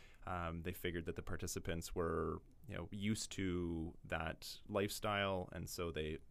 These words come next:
kinda left them to their own devices for the remaining six months, and then they analyzed their weight loss and various other factors.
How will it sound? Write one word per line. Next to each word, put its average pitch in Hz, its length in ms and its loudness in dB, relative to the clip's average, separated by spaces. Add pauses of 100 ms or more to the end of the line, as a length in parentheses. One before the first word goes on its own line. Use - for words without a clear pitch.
(200)
kinda 98 160 2
left 87 260 0
them 85 140 -6
to - 100 -6
their 82 160 0
own 82 140 -2
devices 82 500 -4
for 90 160 -4
the 82 80 -2
remaining 76 380 -4
six - 260 -4
months, 143 360 2 (360)
and 87 140 -2
then 82 80 0
they 80 140 -2
analyzed 80 840 -4 (140)
their 82 500 0 (220)
weight 113 240 4
loss 104 440 4
and 85 220 -2
various 87 320 2
other 85 140 0
factors. 90 600 -2